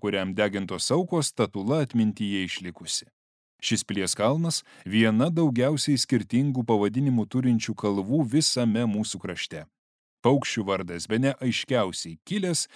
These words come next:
iš gretimai esančio Paukštiškių kaimo. Dar senoliai mena šioje baltuotoje vietovėje gyvenus kelias šeimas, aplinkui kurias suko lizdus paukščiai. Jie didžiausiais būriais atskrisdavo ant minimo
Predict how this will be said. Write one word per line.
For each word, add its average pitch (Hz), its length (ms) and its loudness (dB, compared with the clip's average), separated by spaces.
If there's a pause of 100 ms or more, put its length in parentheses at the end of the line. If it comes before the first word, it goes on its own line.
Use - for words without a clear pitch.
iš 143 240 0
gretimai 127 480 0
esančio 139 680 0 (260)
Paukštiškių - 640 0
kaimo. 82 400 -2 (560)
Dar 185 280 0
senoliai 175 600 0
mena 92 400 -2
šioje 110 400 0
baltuotoje 107 640 0
vietovėje 127 560 0
gyvenus 131 560 0
kelias 107 320 -2
šeimas, 107 560 -2 (240)
aplinkui 101 440 -2
kurias 120 360 0
suko 165 480 -2
lizdus 113 480 -2
paukščiai. - 640 -10 (500)
Jie 180 480 2
didžiausiais 196 880 2
būriais 170 560 2
atskrisdavo 147 800 0
ant 147 180 0
minimo 139 460 2